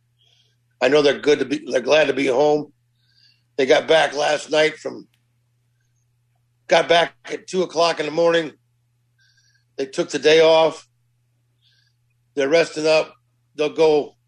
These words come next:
probably pretty easy tomorrow, get their legs back. Easy on Friday,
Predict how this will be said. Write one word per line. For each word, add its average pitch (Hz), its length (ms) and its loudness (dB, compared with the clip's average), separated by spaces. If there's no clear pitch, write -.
probably 160 300 0
pretty 160 280 -4
easy 156 340 -2
tomorrow, 147 420 2
get 147 180 -6
their 139 120 -4
legs 143 320 0
back. 143 320 0
Easy 143 300 -2
on 143 160 2
Friday, 139 600 -2